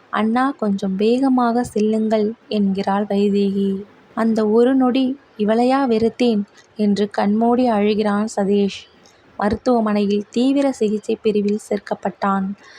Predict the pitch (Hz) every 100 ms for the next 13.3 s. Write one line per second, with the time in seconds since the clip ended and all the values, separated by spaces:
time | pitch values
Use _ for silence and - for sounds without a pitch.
0 | - - - 240 269 311 294 - 208 208
1 | 226 220 214 220 208 202 202 202 202 202
2 | 202 202 - - - - - 202 202 -
3 | 202 220 247 247 190 - 240 254 262 294
4 | 262 208 214 214 202 196 202 202 - -
5 | - _ - 240 233 - 240 269 311 -
6 | 269 240 208 - 277 262 233 - 208 208
7 | 202 196 190 _ - 202 196 202 196 202
8 | 226 254 285 247 208 226 226 233 202 -
9 | - - 220 269 302 277 233 220 214 202
10 | - - 196 196 - 214 208 226 214 196
11 | 190 202 202 214 - - _ _ _ _
12 | _ _ _ _ 240 226 220 - 226 240
13 | 254 262